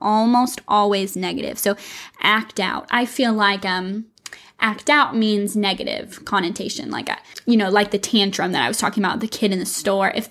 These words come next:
they are acting out based on any sort of emotion, it is most likely going to be negative. And this is so true. We even talk about this in my dad's episode,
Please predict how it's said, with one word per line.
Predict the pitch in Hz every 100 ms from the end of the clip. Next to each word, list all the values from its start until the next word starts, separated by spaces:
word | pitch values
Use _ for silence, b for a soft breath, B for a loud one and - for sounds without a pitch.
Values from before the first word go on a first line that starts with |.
| _
they | - 247 269 269 277 277 -
are | 214 -
acting | 190 208 202 214 202
out | 190 190
based | 196 202 202 -
on | 202 196 196 196 196 B B B -
any | 233 254 254
sort | - 220
of | 196 190
emotion, | 185 180 180 185 190 175 175 185 - _
it | - 202
is | 190 - _ _ _ _ _
most | 214 220 220 214
likely | 175 - 190 185 190 - -
going | 190 196 185
to | 214 - 190 185 185 - 196
be | 190 190
negative. | 190 165 - 131 - B B B
And | 233 233
this | 294 302
is | 285
so | - 269 240
true. | - 269
We | 226
even | 247 254
talk | 277 285 277
about | 254 226
this | 220 220
in |
my | 208 196
dad's | 196 202 202 190 B -
episode, | 240 254 - 233 208 208 208